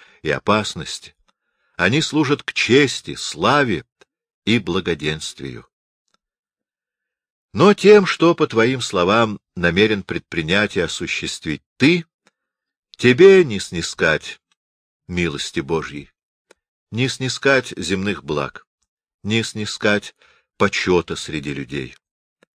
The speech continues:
Ибо если даже всё кончится, как ты того желаешь,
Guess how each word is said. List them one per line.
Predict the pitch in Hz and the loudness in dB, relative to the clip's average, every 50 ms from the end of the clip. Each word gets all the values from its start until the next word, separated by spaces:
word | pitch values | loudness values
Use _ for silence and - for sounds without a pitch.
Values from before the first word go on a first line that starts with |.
| _ _ _ _ - | _ _ _ _ -2
Ибо | 120 123 120 98 104 | 0 0 2 2 2
если | 98 87 85 82 - - 87 85 | 2 2 2 0 -2 -4 -6 -2
даже | 76 87 82 78 - 82 | 0 0 0 0 -2 -6
всё | - - - - 90 82 | -10 -8 -4 -4 -4 -4
кончится, | _ - - 92 85 78 - - - 87 - - - 85 73 | _ 0 0 0 0 0 -6 -10 -10 -10 -12 -10 -10 -10 -8
как | - - 73 - - | -6 -6 -6 -6 -8
ты | _ - 107 104 123 | _ -4 -4 -4 -2
того | 123 - 151 147 160 165 | -2 -4 -4 -2 -2 -4
желаешь, | 156 165 165 160 165 165 160 165 160 - - - | -4 -4 -2 0 0 0 0 0 -4 -6 -10 -12